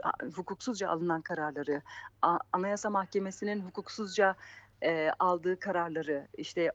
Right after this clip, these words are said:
o hal K H K'larını meclisten geçirip de işte biliyorsunuz, e, meclisten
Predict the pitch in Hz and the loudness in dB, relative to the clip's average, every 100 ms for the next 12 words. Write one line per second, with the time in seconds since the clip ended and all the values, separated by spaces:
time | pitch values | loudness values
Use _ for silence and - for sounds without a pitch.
0 | - 175 185 180 - - - 175 175 170 | 0 2 4 4 0 -14 2 2 4 2
1 | 175 165 170 180 170 160 156 185 180 175 | 0 0 -2 -2 -4 -6 -4 -2 -2 -2
2 | - 185 - 180 - - 175 156 - 151 | -2 -4 -2 -4 -4 -4 -2 -4 -8 -4
3 | 180 - 175 165 - 156 156 156 170 165 | -4 -4 -6 -6 -4 -2 -2 -2 -4 -4
4 | - 185 | -2 -2